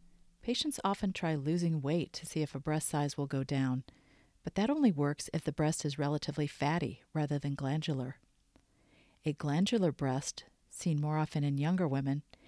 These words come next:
has a lot of firm tissue that will not change with weight variation.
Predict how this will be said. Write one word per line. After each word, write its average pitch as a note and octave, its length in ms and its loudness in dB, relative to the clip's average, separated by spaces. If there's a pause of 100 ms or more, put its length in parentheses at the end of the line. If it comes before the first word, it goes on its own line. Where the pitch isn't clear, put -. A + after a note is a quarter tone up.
(160)
has - 180 -2
a D#3+ 40 2
lot E3+ 140 2
of D#3+ 100 0
firm F#3+ 420 2
tissue C#3 560 0
that D3 160 -2
will - 100 2
not A#3 240 4
change G3+ 340 2
with D3 200 -2
weight D#3 200 2
variation. C#3 680 0